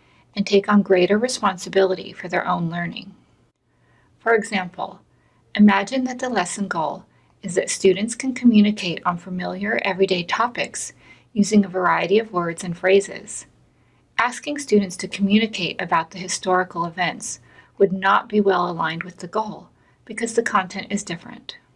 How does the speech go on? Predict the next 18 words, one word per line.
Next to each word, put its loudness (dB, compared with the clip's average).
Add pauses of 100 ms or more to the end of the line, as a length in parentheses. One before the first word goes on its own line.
(1120)
Asking 0
students -2
to -4
make -6
a -4
list -2
of -8
everyday 0
activities -6 (460)
might -2
be -12
similar 2
to -6
the -6
content -8
of -6
the -8
goal, -4